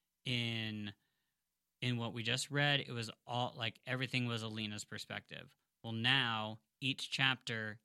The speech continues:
is a different perspective from a different character, and it's the, the name of the chapter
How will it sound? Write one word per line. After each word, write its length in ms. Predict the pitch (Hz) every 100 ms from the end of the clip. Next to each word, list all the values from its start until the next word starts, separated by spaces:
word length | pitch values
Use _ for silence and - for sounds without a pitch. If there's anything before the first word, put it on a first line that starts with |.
| _ _
is 140 | 123 113
a 80 |
different 360 | 104 135 139 131
perspective 960 | 139 - - 110 - 113 110 107 - _ _ _ _ _ _
from 200 | - 117
a 60 | 110
different 320 | 117 123 123 -
character, 580 | 113 107 - 110 104 - -
and 440 | 120 113 107 107 -
it's 200 | 117 107
the, 160 | - 110 - _ _ _ _ _ _ _ _
the 80 | 120
name 260 | 123 127
of 60 | 131
the 80 | 117
chapter 640 | - 135 135 147 139 135